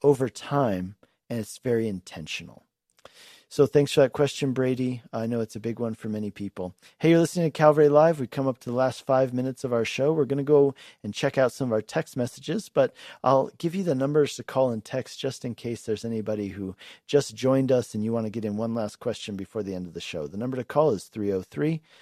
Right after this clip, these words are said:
six nine zero, three thousand, or you can text us at seven two zero, three three six, zero eight nine seven. So going back to our questions in the text messages,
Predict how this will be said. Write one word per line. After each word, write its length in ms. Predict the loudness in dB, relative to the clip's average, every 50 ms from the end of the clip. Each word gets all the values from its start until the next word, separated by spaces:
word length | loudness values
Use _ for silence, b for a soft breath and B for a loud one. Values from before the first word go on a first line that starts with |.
| b b
six 360 | -20 -8 -6 -6 -6 -4 -2
nine 260 | 0 0 2 2 0 -2
zero, 400 | -2 -2 0 2 2 2 2 0 -4
three 220 | _ -8 -6 -6 -6
thousand, 460 | -4 -2 0 0 0 0 -4 -8 -8
or 140 | -6 -6 -4
you 140 | -4 -4
can 220 | -6 -8 -10 -12 -12
text 420 | -10 -8 -8 -8 -8 -10 -6 -4
us 240 | -4 -4 -4 -6 -12
at 200 | -12 -12 -12 -12 -14 -16 -20 -20 _
seven 420 | _ -4 2 4 4 4 4 0 -4
two 220 | -4 -4 -6 -6
zero, 420 | -6 -6 -8 -8 -8 -8 -10 -12 -14 _ _ B B B B B B _
three 160 | -6 -6 -6
three 220 | -4 -4 -6 -6
six, 480 | -6 -4 -4 -4 -4 -4 -6 -14 -20 b b b b b b b -20
zero 460 | -12 -6 -4 -2 0 2 2 0 0 -2 -6 -6
eight 360 | -6 -4 -6 -8 -12 -18 -20 -14
nine 380 | -10 -8 -8 -6 -8 -8 -10
seven. 540 | -12 -12 -10 -8 -8 -6 -6 -8 -10 -12 -14
So 180 | -14 -12 -12 -6
going 240 | -4 -4 -2 -2
back 300 | 0 0 0 -2 -2 -6 B B B B B B B _
to 300 | -10 -4 -2 0 2 0 0 2
our 440 | 2 4 4 4 4 2 -2 -4 -10 _ _ _ _ _ _ _
questions 840 | _ -8 -2 -2 -2 0 -2 -6 -6 -6 -4 -4 -4 -6 -6 -8 -12 -10
in 220 | -8 -6 -6 -6
the 280 | -6 -6 -6 -6 -8 -10 _ _
text 360 | -12 -8 -6 -6 -6 -8 -10 -10
messages, 640 | -8 -8 -10 -10 -16 -12 -10 -8 -8 -8 -8 -12 -18